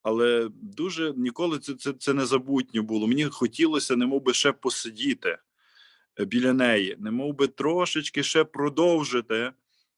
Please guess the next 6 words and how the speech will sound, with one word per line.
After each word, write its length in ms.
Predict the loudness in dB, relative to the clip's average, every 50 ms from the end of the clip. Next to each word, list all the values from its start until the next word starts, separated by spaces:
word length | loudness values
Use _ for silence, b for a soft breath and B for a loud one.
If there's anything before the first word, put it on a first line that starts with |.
| _ _ -12 -8
е, 380 | -6 -6 -4 -4 -4 -4 -4 -4
той 240 | -2 -2 -2 -2
час 580 | -2 -2 0 2 2 2 2 0 -4 -12 -16 _ _ _
перебування 720 | -4 -4 -4 -4 -6 -6 -4 -2 0 0 0 -2 -6 -8 -10
з 140 | -10 -10 -8
нею. 400 | -6 -6 -6 -6 -8 -10 -12